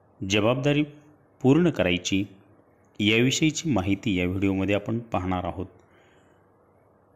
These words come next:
याआधी चार व्हिडिओ आपण केलेले आहेत. त्यामध्ये नंबर एकचा व्हिडिओ मतदान यंत्र व साहित्य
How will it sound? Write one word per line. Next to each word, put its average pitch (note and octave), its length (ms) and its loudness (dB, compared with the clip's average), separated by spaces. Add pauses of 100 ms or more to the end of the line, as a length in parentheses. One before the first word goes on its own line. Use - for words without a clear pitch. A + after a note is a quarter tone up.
(200)
याआधी C3+ 760 2 (920)
चार D3 280 4
व्हिडिओ A#2+ 400 4
आपण G#2+ 300 0 (320)
केलेले F2+ 340 2
आहेत. A2+ 140 -2 (1080)
त्यामध्ये D3 380 4
नंबर B2 360 4
एकचा C3 340 0
व्हिडिओ G#2+ 420 2 (640)
मतदान C3+ 480 4 (100)
यंत्र G2+ 400 2 (260)
व G2+ 160 4 (160)
साहित्य G#2 540 0